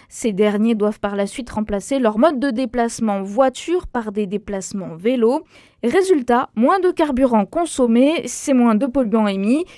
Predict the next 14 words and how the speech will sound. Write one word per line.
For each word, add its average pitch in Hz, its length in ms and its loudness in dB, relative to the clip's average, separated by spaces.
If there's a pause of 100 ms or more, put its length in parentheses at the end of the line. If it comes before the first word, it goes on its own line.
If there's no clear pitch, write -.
(280)
Un 233 160 2
plus 247 360 -4
aussi 220 360 -2
pour 294 240 0
la 294 160 2
santé, 233 600 0
rouler 220 480 0
en 240 100 0
vélo, 208 400 -2
c'est 220 220 -2
bon 277 260 -2
pour 427 180 4
le 403 80 6
cardio. 185 460 0